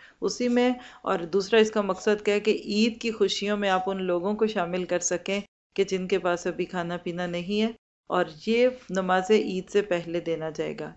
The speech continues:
कितना है, अब इसके मसाइल आगे आएंगे। सदका फ़ित्र की मिकदार एक सा है, जो पौने तीन सेर या ढाई किलोग्राम के बराबर है। सदका फ़ित्र हर मुसलमान, गुलाम हो या आज़ाद, मर्द हो या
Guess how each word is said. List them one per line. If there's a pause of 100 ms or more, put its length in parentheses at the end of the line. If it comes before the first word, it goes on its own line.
कितना
है,
अब
इसके
मसाइल
आगे
आएंगे। (480)
सदका
फ़ित्र
की
मिकदार
एक
सा
है, (380)
जो
पौने
तीन
सेर (360)
या
ढाई (120)
किलोग्राम
के
बराबर
है। (500)
सदका
फ़ित्र
हर
मुसलमान, (1080)
गुलाम
हो
या
आज़ाद, (380)
मर्द
हो
या